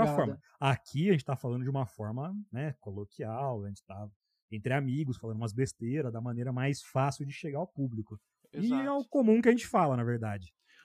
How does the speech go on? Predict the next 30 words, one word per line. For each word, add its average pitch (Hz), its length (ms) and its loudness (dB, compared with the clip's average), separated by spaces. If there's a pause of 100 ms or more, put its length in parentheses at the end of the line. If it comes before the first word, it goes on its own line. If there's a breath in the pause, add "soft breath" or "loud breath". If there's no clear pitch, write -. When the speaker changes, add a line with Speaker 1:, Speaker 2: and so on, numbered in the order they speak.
(160 soft breath)
Speaker 3:
Uma 180 120 -8
Speaker 2:
Em 139 60 -4
Speaker 3:
coisa 202 180 4
Speaker 2:
jogo 165 200 6
Speaker 3:
também 214 140 4
Speaker 2:
muda 214 240 4
muita 233 220 0
coisa. 113 420 2 (640 soft breath)
Speaker 3:
Uma 160 140 -6
coisa 175 260 -6
também 175 300 -6
que - 100 -12
é 170 40 -6
interessante 143 840 -8
lembrar 123 480 -6
pro - 140 -18
pessoal 127 720 -10
é 131 140 -10
que, - 240 -14
assim, 139 360 -14 (1000)
é... 127 1120 -10 (180)
o 294 640 -8
cenário 139 440 -6
medieval, 143 840 -6
ele 139 220 -6
não 135 240 -8
necessariamente 156 760 -12
ele 233 80 -6
é 285 60 -6
místico 143 680 -12